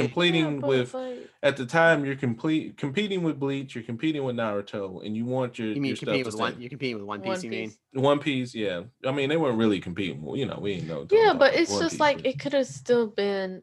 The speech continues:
Speaker 2: I don't know. It was
Speaker 3: I,
Speaker 2: just
Speaker 3: but
Speaker 2: so
Speaker 3: what's in-,
Speaker 2: pixely
Speaker 3: a-, again,
Speaker 2: blocky.
Speaker 3: a-, again,
Speaker 2: It was
Speaker 3: what's
Speaker 2: just really weird.
Speaker 3: What's interesting is, like, you see kind of, like, s-, you see some of those animation styles and how stuff is animated today.
Speaker 1: Mm-hmm.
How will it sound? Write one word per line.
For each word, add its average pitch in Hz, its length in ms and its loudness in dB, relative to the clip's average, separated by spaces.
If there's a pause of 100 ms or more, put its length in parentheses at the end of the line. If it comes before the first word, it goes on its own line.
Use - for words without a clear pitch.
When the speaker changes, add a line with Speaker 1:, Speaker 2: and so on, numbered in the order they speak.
(120)
Speaker 2:
I 208 100 -8
don't 185 140 -8
know. 180 340 -8
It 226 60 4
was 226 180 -2
Speaker 3:
I, 202 60 0
Speaker 2:
just 226 100 -4
Speaker 3:
but 247 140 4
Speaker 2:
so 226 160 6
Speaker 3:
what's 233 100 0
in-, - 280 -2
Speaker 2:
pixely 220 360 -2
Speaker 3:
a-, 208 60 -2
again, - 20 2
Speaker 2:
blocky. 190 520 2
Speaker 3:
a-, 156 160 -10
again, 170 360 -2
Speaker 2:
It 214 40 2
was 214 100 0
Speaker 3:
what's 170 160 -4
Speaker 2:
just - 60 -14
really 185 220 -4
weird. 165 540 -4
Speaker 3:
What's 175 180 -6
interesting 202 540 -8
is, 160 100 -6
like, 143 260 -4
you 147 100 -8
see 165 380 -8
kind 165 220 -6
of, 139 140 -8
like, 123 220 -6 (420)
s-, - 180 -12
you 151 100 -10
see 202 180 -6
some 156 300 -4
of 165 100 -6
those 160 180 -6
animation 143 500 -6
styles 131 480 -2
and 113 100 -12
how 120 260 -2
stuff 123 260 -8
is 110 60 -16
animated 117 500 -8
today. 107 520 -8 (460)
Speaker 1:
Mm-hmm. 117 280 0